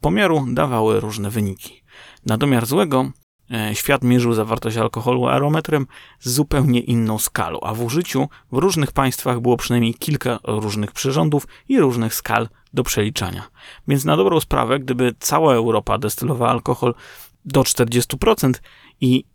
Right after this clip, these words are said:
tak używałaby do pomiaru zupełnie różnych i dających zupełnie różne wyniki przyrządów. To jest dobry moment, abyśmy sobie powiedzieli, jak, y, tak na dobrą sprawę działa taki aerometr.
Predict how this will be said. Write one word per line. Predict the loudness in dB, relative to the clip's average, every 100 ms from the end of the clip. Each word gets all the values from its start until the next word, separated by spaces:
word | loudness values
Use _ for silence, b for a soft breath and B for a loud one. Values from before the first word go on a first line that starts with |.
| _
tak | -2 -2
używałaby | -2 -4 0 2 2 2
do | -2
pomiaru | 0 0 0 0
zupełnie | -2 0 2 2
różnych | 2 2 0 -2
i | 0
dających | 0 0 -4
zupełnie | -4 0 0 2 2
różne | 2 2 0 0
wyniki | -2 -8 -8 -8
przyrządów. | -6 -6 -6 -10 -16 -20 _ _ _ _ _ _ _ 0
To | 2
jest | 4
dobry | 2 4
moment, | 4 2 0
abyśmy | 0 -2 -2
sobie | -2 -2
powiedzieli, | -2 -2 -2 0 0
jak, | 0 -2 -4
y, | -6 -4 -2 -4 -4
tak | -4
na | 0 0
dobrą | 2 0
sprawę | 0 -2 -2
działa | 0 0 0 -2 -8
taki | -14 -16 -12
aerometr. | -8 -6 -6 -8 -12 -16